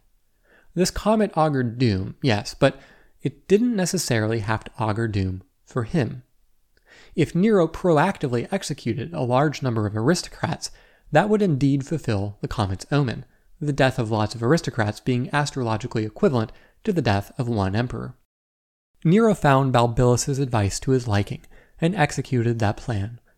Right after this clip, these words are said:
and the aristocrats, with gusto. It's perhaps ironic that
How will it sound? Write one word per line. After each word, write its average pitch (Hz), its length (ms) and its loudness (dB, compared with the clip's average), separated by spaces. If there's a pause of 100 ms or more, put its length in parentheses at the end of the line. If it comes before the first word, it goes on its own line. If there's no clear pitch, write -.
(100)
and 143 380 0
the 131 140 2
aristocrats, - 760 -4 (100)
with 123 200 -2
gusto. 123 440 -4 (1160)
It's 185 160 4
perhaps 202 380 4
ironic 127 480 4
that 120 200 0